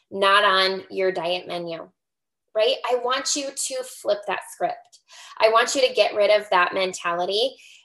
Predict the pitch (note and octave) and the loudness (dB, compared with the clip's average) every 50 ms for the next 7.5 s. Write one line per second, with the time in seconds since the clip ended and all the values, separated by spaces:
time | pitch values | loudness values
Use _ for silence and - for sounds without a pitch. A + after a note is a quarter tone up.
0 | - G#3 A3 A3 A3 A3 A3+ A3+ A#3+ A#3+ - - D#4+ D#4+ D#4+ - - A#3 G3+ G3+ | -4 0 2 2 2 2 2 0 0 0 -2 -2 -2 0 -2 -2 0 2 4 4
1 | A3 A3+ - F#3+ F3 F3+ F#3 - - - - - - - - A3+ A3+ A#3 A#3+ A#3 | 4 4 2 2 2 2 2 0 -2 -6 -10 -16 -6 0 2 2 4 2 0 0
2 | - A#3+ A#3 A#3 - - - C4 B3+ B3+ C4 C#4 - - C4+ C#4 D#4+ D#4+ - D#4+ | 2 2 2 2 2 2 -2 0 2 2 2 2 2 2 4 4 4 4 4 2
3 | D4+ C#4+ C4 B3+ A3 A3 G#3+ - - A#3+ A#3 A#3 A#3 A3+ G#3+ G#3+ - - A3 A3+ | 2 2 2 2 0 -2 -2 0 2 2 2 4 4 2 2 0 0 -4 -4 -4
4 | - A#3 A3+ A3+ A3+ G#3 G3 G3 G3 G3 G3 - - _ _ _ _ - - _ | -4 -4 -4 0 2 2 4 4 2 0 -4 -12 -20 _ _ _ _ -20 -20 _
5 | _ _ _ _ - A3+ A3+ A3+ G#3+ G#3 A3+ A3 - - B3 B3 B3 C4 A#3 A3 | _ _ _ _ -10 -6 -2 0 0 0 -2 -2 -2 -2 -2 -2 0 -2 -2 -2
6 | A3+ - - - - A3 G#3+ A3+ A#3 A3+ G3+ F#3 F3+ - - - - - C#4 D4 | -2 -6 -8 -4 -2 0 0 2 2 2 2 2 0 -2 -4 -8 -6 -2 0 2
7 | E4 D#4+ - B3+ A3+ A3+ A3+ B3 A#3+ | 2 2 0 0 0 2 2 0 0